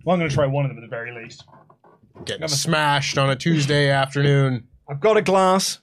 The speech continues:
Speaker 1: When we used to be sponsored by fifty-two, people used to really kick off at me from drinking from the can.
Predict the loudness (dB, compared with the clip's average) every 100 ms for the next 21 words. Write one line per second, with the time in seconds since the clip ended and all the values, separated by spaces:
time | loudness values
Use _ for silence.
0 | _ 0 2 0 0 0 2 2 2 2
1 | 0 0 -2 0 0 -2 -2 0 0 -2
2 | -4 0 -2 -2 -4 -4 -4 -2 -4 -6
3 | -6 -8 -6 -4 -4 -6